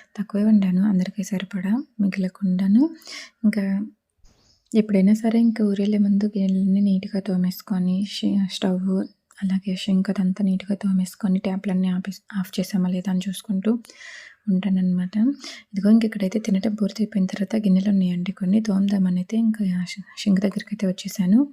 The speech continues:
ఎప్పుడు స-, ఎప్పుడైనా సరే ఊరికెళ్ళే ముందు ఇంకా ఎక్కడ గిన్నెలు అక్కడ పడేసి వెళ్ళామంటే ఇంటికి వచ్చి మళ్ళీ ఊరి నుంచి వచ్చేసరికి అప్పటి వరకు అవి అలానే ఉండి ఈగలు వాలితే చిరాకు చిరాకుగా అనిపిస్తూ ఉంటుంది కదా. అందుకే నేను ఎప్పుడైనా సరే నీట్‌గానే తోమి పెట్టుకుంటాను. నేననే కాదులే, అందరూ తోమి పెట్టుకుంటారని అయితే అనుకుంటున్నాను.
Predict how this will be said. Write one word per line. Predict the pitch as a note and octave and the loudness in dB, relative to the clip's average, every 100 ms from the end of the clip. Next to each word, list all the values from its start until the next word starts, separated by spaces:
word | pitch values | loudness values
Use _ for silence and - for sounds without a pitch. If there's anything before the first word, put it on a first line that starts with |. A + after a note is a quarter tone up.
| - - - - - - _ G#3+ | -8 -20 -20 -20 -20 -20 _ -8
ఎప్పుడు | G#3+ A#3 | 0 0
స-, | A#3 - | 0 0
ఎప్పుడైనా | G3 G3 G#3+ A3 | -2 2 4 4
సరే | A3 G3+ G3 | 4 0 2
ఊరికెళ్ళే | A#3+ G#3 G#3+ A3 G#3 | 2 2 2 2 4
ముందు | G3 G#3 | 6 6
ఇంకా | A3+ G#3+ | 6 4
ఎక్కడ | F#3+ G3 | 0 -2
గిన్నెలు | F#3+ F#3 G3+ | 2 2 2
అక్కడ | G#3 - G3+ | 0 -4 -6
పడేసి | G3 F#3 F#3 - G3 | -4 -2 -2 -4 -4
వెళ్ళామంటే | F#3 F#3+ F#3+ F#3+ F3+ F#3+ B3 | -2 -2 0 0 0 -2 -2
ఇంటికి | A3 F#3+ G3 | 2 2 2
వచ్చి | G3+ G3+ A3 | -4 -2 0
మళ్ళీ | F#3 F#3+ | 2 0
ఊరి | F#3+ F#3 | 0 0
నుంచి | G3 F#3+ | 0 0
వచ్చేసరికి | F#3 - - F#3+ - A#3 | -2 -8 -8 -8 -2 -2
అప్పటి | C4+ - G3 | -2 -6 -6
వరకు | F#3+ F#3+ G3+ | -4 -6 -6
అవి | F#3+ | -4
అలానే | F3+ F3+ F#3 | -2 0 0
ఉండి | G3 F#3+ F#3+ F#3 | 2 0 0 -2
ఈగలు | F3+ F3+ F#3+ | -2 -2 -2
వాలితే | F#3+ F3+ F#3 F#3+ - - - - - - | -2 -4 -4 -8 -10 -16 -14 -14 -14 -4
చిరాకు | G3 F#3+ F#3+ G#3 | -2 0 -2 -4
చిరాకుగా | G3 F#3 F3+ F#3+ | -2 -2 0 0
అనిపిస్తూ | F#3 F#3+ - G3+ | 0 0 -2 0
ఉంటుంది | F#3 G3 G3+ | 0 -2 -6
కదా. | F#3+ G3 | -4 0
అందుకే | F#3 F#3 - | 2 2 2
నేను | G#3+ G3+ | 2 4
ఎప్పుడైనా | F#3+ G3+ F#3+ F#3+ | 2 0 2 2
సరే | F#3 F#3+ G#3 | 2 0 2
నీట్‌గానే | F#3 F3+ - F#3+ G#3+ | 2 0 -2 0 0
తోమి | G#3 F3+ | 0 0
పెట్టుకుంటాను. | F#3 F#3 - F#3 F3+ F#3 | -2 -6 -6 -4 -2 2
నేననే | G#3+ F3+ F3+ G#3+ | 4 4 4 4
కాదులే, | A#3 G#3+ - G3 | 2 -2 -4 -2
అందరూ | F3+ F#3+ - | 0 -2 -2
తోమి | F#3+ F3+ | -2 0
పెట్టుకుంటారని | F#3 F#3 - F#3 F#3+ F#3 F#3 | -2 -6 0 0 0 0 0
అయితే | F#3 F#3+ | 0 0
అనుకుంటున్నాను. | F#3 - F3+ F#3 F#3 F3+ | -2 0 -2 2 2 4